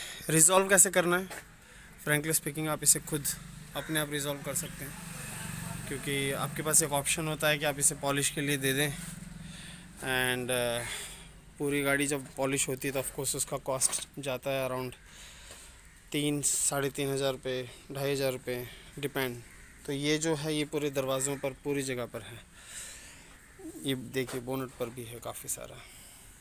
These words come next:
So, अ, ये जो मैं video बना रहा हूँ इसलिए ताकि आप इसको खुद ही resolve कर लें। Luckily, uh, इस side पर वो spots नहीं आए हैं,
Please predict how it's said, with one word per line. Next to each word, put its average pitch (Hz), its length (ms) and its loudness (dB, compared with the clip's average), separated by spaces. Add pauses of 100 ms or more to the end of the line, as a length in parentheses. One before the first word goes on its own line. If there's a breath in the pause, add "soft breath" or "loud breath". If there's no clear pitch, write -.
(1200 loud breath)
So, 220 500 2 (580 loud breath)
अ, 147 420 4 (520 loud breath)
ये 156 160 2
जो 170 120 0
मैं 180 120 4
video 170 260 6
बना 175 220 6
रहा 180 80 6
हूँ 170 80 6
इसलिए 175 240 4
ताकि 160 260 2
आप 143 200 4
इसको 143 280 4
खुद 147 260 -2
ही 151 100 6
resolve 143 320 2
कर 135 200 -6
लें। 151 160 -6 (960 loud breath)
Luckily, 180 600 2
uh, 151 400 4
इस 160 80 0 (100)
side 165 240 2
पर 170 120 4
वो 165 200 2
spots 151 460 0
नहीं 151 260 2
आए 135 140 -2
हैं, 147 160 -6